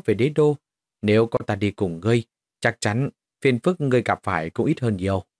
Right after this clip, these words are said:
"Thật không?" Lý Giật cười cười. "Vậy Lý Thúc Thúc đồng ý không chứ?" Nghe Lý Giật nói vậy, sắc mặt Lý Nana trầm xuống, thấp giọng nói, "Đúng vậy, ta vì không thể ở lâu ở đế đô, cha ta mới gửi ta đến đây.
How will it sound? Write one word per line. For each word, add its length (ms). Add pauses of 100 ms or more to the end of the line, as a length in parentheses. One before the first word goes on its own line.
(840)
"Thật 220
không?" 220 (640)
Lý 80
Giật 240
cười 240
cười. 240 (760)
"Vậy 440
Lý 120
Thúc 200
Thúc 180
đồng 160
ý 260
không 220
chứ?" 180 (880)
Nghe 260
Lý 140
Giật 180
nói 180
vậy, 240 (380)
sắc 120
mặt 180
Lý 140
Nana 500
trầm 220
xuống, 420 (140)
thấp 160
giọng 200
nói, 240 (640)
"Đúng 180
vậy, 200 (360)
ta 100
vì 120
không 200
thể 140
ở 200
lâu 240
ở 140
đế 160
đô, 280 (380)
cha 120
ta 280
mới 180
gửi 140
ta 120
đến 220
đây. 180